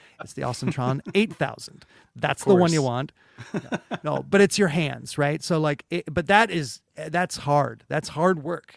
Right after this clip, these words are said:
Speaker 1: And it's, and, and, and that's old school. You, all of your heroes did it this way. Why would we be any different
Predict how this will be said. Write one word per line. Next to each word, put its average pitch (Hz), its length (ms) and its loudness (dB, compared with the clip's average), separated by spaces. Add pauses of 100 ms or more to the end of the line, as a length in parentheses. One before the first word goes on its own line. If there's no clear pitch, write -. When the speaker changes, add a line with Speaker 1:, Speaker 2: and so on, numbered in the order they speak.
Speaker 1:
And 147 140 -6
it's, 143 200 -8
and, 147 340 -4
and, 135 360 -4
and 147 120 -4
that's 160 180 -2
old 165 200 0
school. 139 160 -4
You, 139 160 -6
all 190 180 6
of 220 100 6
your 190 120 2
heroes 143 580 2
did 135 160 0
it 123 140 -8
this - 200 -12
way. 120 300 -6 (440)
Why 151 580 2 (140)
would 139 220 -4
we 160 300 -2
be 139 220 -2
any 131 180 -4
different - 500 -12